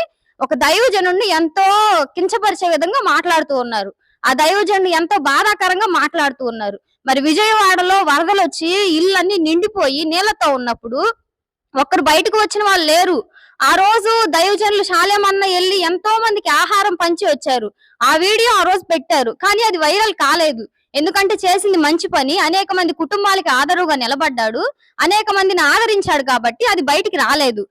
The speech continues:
ఈ రోజు ఏదో చిన్న రెండు మాటలు మల్లెపూల గురించి మాట్లాడినందుకు దాన్ని అనేక రకాలుగా కించపరిచి ఎన్నో విధాలుగా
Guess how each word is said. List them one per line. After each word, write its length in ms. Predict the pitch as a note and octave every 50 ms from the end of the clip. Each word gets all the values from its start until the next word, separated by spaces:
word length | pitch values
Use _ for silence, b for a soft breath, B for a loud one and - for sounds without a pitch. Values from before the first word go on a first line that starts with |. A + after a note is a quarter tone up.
| _ _ _ _ -
ఈ 100 | D4 E4
రోజు 300 | E4+ F#4 F#4+ G4+ A4 G4+
ఏదో 300 | A4+ G4 F#4 F4 F4+ G4+
చిన్న 300 | G4 - - F#4+ F4 F#4
రెండు 220 | F#4 F#4 F4 E4 E4
మాటలు 380 | D#4 D4 C#4+ D#4 E4+ G4+ F#4
మల్లెపూల 460 | E4 E4 D4+ D#4+ F4+ E4+ - F#4 F#4 F4+
గురించి 320 | D#4+ F4+ D#4+ F4+ E4+ - D#4
మాట్లాడినందుకు 840 | C#4+ C4 D4 E4 F#4 F#4+ F4 E4+ D#4+ D#4+ D#4+ E4 D#4+ F4+ E4+ A#4 A#4+
దాన్ని 320 | D4 D4+ C#4+ D#4 D#4 D#4+ D#4
అనేక 280 | C#4+ D4 D#4 D#4+ D#4+ -
రకాలుగా 480 | D4+ C#4+ C#4+ - F4 F4 F#4 F#4 F4 F4
కించపరిచి 760 | F4 - D4+ D#4 D#4 F4+ D#4 D#4+ D#4 D4 D4+ - A4 A#4+ B4 b b b b b -
ఎన్నో 220 | C#4 D#4 F4 F#4+
విధాలుగా 560 | G4 G4 F#4+ F#4+ - F#4 F#4 F#4+ F#4+ F#4 F#4+